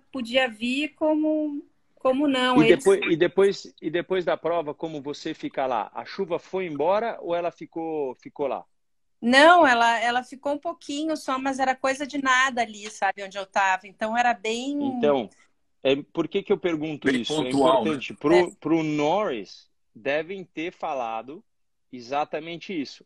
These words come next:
Speaker 2: Ela não, a chuva, ela vai passar, fica de olho. E assim, pra aqueles, pras pessoas que gostam de corrida,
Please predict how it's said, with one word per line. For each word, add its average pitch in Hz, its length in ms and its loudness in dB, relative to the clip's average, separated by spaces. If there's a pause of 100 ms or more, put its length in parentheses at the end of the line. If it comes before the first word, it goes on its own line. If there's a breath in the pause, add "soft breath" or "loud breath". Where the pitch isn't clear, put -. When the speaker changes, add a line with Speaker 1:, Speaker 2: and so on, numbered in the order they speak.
(120)
Speaker 2:
Ela 120 320 -4
não, 160 460 -8
a 131 140 -4
chuva, 180 440 -2 (340)
ela 127 220 0
vai 135 200 -2
passar, 180 500 -8
fica 165 320 -12
de 151 220 -8
olho. 143 520 -4 (460 soft breath)
E 156 80 -6
assim, 123 380 -10 (320)
pra - 120 2
aqueles, 220 580 -2 (220)
pras 151 220 -2
pessoas 180 380 -4
que - 140 -10
gostam 123 640 0
de 117 160 -10
corrida, 92 480 -6